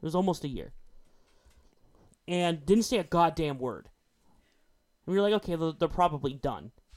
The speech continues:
But what they were doing is they were just keeping their heads down and working hard.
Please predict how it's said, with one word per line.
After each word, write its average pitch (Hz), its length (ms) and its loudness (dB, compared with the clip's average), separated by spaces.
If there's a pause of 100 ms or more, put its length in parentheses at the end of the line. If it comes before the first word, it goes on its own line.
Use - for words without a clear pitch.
(280)
But 185 160 4
what 240 80 10
they 226 80 8
were 214 60 8
doing 269 380 4
is 196 100 2
they 226 80 4
were 220 100 0
just 196 180 -4
keeping 240 300 0
their 190 80 2
heads 185 280 -2
down 185 180 0
and 135 160 -8
working 139 460 -4 (320)
hard. 170 500 0